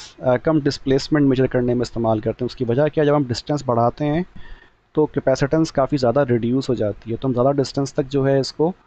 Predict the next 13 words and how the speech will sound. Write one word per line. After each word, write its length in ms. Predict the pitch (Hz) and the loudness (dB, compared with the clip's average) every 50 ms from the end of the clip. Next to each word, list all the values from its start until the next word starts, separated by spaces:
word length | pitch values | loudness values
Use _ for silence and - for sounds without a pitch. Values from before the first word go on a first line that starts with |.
| _ _ _ _ _ _ _ _ - | _ _ _ _ _ _ _ _ -10
इस्तेमाल 520 | 123 120 - - 127 123 123 131 135 135 | -10 -8 -4 -2 -2 0 0 0 0 0
नहीं 140 | 131 127 123 | 0 0 0
कर 160 | - 117 104 | 0 -2 -4
सकते। 360 | 107 - 107 - _ _ - - 117 - _ _ _ _ _ _ _ _ _ _ _ _ _ _ _ _ _ _ _ - | -4 -6 -12 -18 _ _ -18 -18 -18 -18 _ _ _ _ _ _ _ _ _ _ _ _ _ _ _ _ _ _ _ -12
ठीक 160 | - 131 - 170 | -12 -6 -4 -2
है, 60 | 160 | -2
because 500 | 147 131 - 139 143 160 175 160 - - _ _ _ _ _ - | -2 -2 0 0 2 2 0 -2 -4 -12 _ _ _ _ _ 0
there 140 | 139 135 135 139 | 2 4 4 4
is 60 | 131 | 4
a 100 | 151 135 | 2 2
huge 340 | 113 110 113 143 165 175 151 123 | 2 2 2 2 2 2 2 2
variation 560 | 135 123 117 120 120 120 117 - - 123 117 113 | 2 2 2 2 2 0 0 0 -2 -2 -2 -2
occurs 400 | 110 - 123 127 156 175 - | -2 0 0 2 2 0 -2